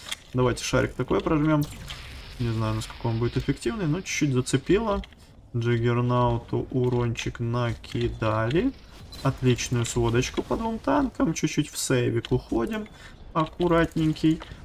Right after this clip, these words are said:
Пробитие есть. И Джиггернаут на респе. Супер, шикарно.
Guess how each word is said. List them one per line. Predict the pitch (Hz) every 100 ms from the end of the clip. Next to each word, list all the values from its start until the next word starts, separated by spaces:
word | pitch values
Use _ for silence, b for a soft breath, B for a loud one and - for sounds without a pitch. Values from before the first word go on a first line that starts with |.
| -
Пробитие | 123 120 117 120 110 - 117 120 165 214
есть. | 220 - - -
И | 160
Джиггернаут | 196 127 117 117 131 170 -
на | 117
респе. | 107 - 110 107
Супер, | - - - - -
шикарно. | - 120 143 151 147